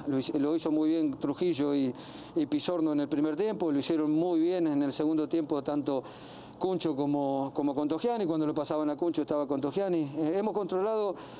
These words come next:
eh, todos los circuitos que ellos tenían, nos, nos manejaron la pelota muy lejos del arco nuestro.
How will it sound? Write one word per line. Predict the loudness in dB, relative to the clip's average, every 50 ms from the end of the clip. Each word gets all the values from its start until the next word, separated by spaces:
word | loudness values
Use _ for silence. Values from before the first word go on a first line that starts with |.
| -16 -16 -18 -16 -6 -2
eh, | 0 0 2 2 2 2 2 2 2 2 2 2 2 0 0 0
todos | 0 0 2
los | 0 0
circuitos | 0 -2 0 0 0 0 0 0
que | 0
ellos | 0 0 0 0
tenían, | 0 0 0 0 0 0 0 0
nos, | 0 0 0
nos | 0 0
manejaron | 0 0 0 0 0 0 0 0
la | 0
pelota | 0 0 0 0 0 0 -2 -2 0 -2 -4 -4 -2
muy | 0 0 2 2
lejos | 2 0 0 0 0
del | 0 0
arco | 0 0 0 0
nuestro. | 0 0 -2 -2 -2 -4 -4